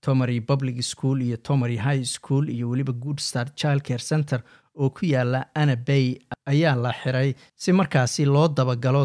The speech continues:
dadka khatarta ugu jira in xanuunka lagu daartay, sidoo kalena loo nadiifiyo goobahaasi.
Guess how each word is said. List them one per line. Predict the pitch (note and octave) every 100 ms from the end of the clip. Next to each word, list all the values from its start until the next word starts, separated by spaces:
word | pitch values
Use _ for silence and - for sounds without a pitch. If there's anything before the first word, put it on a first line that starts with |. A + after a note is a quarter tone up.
| B2+
dadka | D#3+ D#3
khatarta | - D3+ D3 C#3+
ugu | C3+ C#3+
jira | C3 B2
in | B2
xanuunka | - C3 B2+ - A2+ A2
lagu | A#2 B2+
daartay, | B2 A2 A2 - B2
sidoo | - D3+ B2
kalena | - C3 B2+ A#2 - -
loo | B2+ B2+
nadiifiyo | A#2 A2 A2+ - B2
goobahaasi. | A#2+ A#2+ A#2 A#2 G#2+ G#2 - B2+